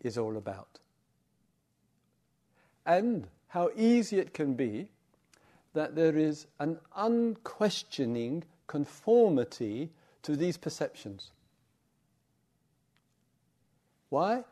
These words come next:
Because, to repeat, one has not fully understood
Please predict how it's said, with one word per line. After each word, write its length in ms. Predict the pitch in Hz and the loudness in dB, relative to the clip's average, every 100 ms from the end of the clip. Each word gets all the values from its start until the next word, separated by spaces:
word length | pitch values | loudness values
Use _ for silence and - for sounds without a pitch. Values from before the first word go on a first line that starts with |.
| _ _ _ | _ _ _
Because, 760 | 143 - - 208 185 233 - - _ _ _ _ | -6 -4 0 4 4 2 -2 -16 _ _ _ _
to 140 | - - | -12 -10
repeat, 540 | 135 143 - 127 202 - _ _ _ | -4 -4 -2 -4 -4 -10 _ _ _
one 320 | 170 156 170 | -2 2 2
has 260 | 165 180 151 | -2 -8 -6
not 320 | 175 220 226 | -4 -4 -6
fully 480 | - - 226 214 202 | -10 -2 0 2 2
understood 960 | 190 185 165 165 - 226 202 208 156 | 2 0 -4 -8 -8 -2 0 0 -2